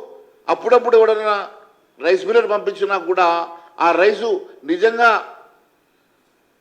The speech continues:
మిల్లింగ్ చేసినటువంటి రైసా లేక రీసైక్లింగ్ రైసా అని వాస్తవాలు తెలుసుకునేటువంటి టెక్నాలజీ మన దగ్గర లేదు. ఆ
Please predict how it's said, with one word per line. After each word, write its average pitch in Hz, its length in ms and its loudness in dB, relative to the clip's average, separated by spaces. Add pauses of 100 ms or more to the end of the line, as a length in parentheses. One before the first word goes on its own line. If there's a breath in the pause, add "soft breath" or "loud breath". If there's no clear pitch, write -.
(960)
మిల్లింగ్ 220 400 -2
చేసినటువంటి 226 460 0
రైసా 202 260 2 (100)
లేక 214 160 0 (100)
రీసైక్లింగ్ 220 600 -2
రైసా 180 280 2 (1900)
అని 180 180 -2 (160)
వాస్తవాలు 226 540 2 (160)
తెలుసుకునేటువంటి 208 720 0 (2750)
టెక్నాలజీ 208 460 -2
మన 196 180 -2
దగ్గర 175 160 -4 (120)
లేదు. 165 180 -8 (440 loud breath)
ఆ - 20 0